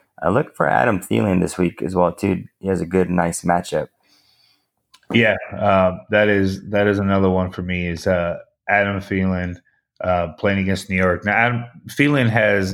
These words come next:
Speaker 2: is only averaging twelve point three per game, uh, but Minnesota, you're expecting Minnesota, uh, that defense just to hold down wide receivers, but they're twenty-sixth against the pass. Um, I know Diggs is,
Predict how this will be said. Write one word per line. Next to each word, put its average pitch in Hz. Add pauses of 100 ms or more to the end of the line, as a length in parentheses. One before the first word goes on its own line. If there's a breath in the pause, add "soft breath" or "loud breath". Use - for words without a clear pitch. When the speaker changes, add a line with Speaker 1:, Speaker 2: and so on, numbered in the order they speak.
Speaker 2:
is 104
only 110
averaging 95
twelve 101
point 98 (320)
three 98
per 92
game, 90 (420 loud breath)
uh, 92 (100)
but 101
Minnesota, 120
you're 110
expecting 107
Minnesota, 98 (480 loud breath)
uh, 87 (960)
that 98
defense 98
just 92 (140)
to -
hold 98
down 92
wide 90
receivers, 101
but -
they're 92
twenty-sixth 113
against 95
the 98
pass. 87 (580 loud breath)
Um, 90 (1500)
I 107
know 101
Diggs 95
is, 90